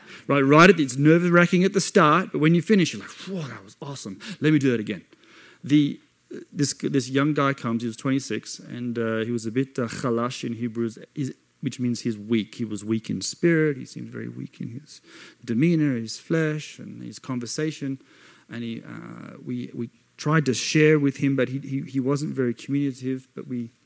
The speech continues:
we knew he did, didn't wanna leave. So we just said, "Okay, Yaakov, come back tomorrow. We'll, we'll talk more." At nine thirty at night, Yaakov called me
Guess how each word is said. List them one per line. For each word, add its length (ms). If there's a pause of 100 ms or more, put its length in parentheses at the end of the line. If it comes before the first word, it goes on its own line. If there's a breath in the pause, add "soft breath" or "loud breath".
we 120
knew 180
he 120
did, 160
didn't 160
wanna 220
leave. 480 (920 soft breath)
So 140
we 100
just 200
said, 160
"Okay, 240
Yaakov, 360
come 160
back 180
tomorrow. 400 (380)
We'll, 160 (120)
we'll 140
talk 240
more." 200 (1080 loud breath)
At 120
nine 340
thirty 400
at 80
night, 460 (100)
Yaakov 480 (340)
called 300
me 360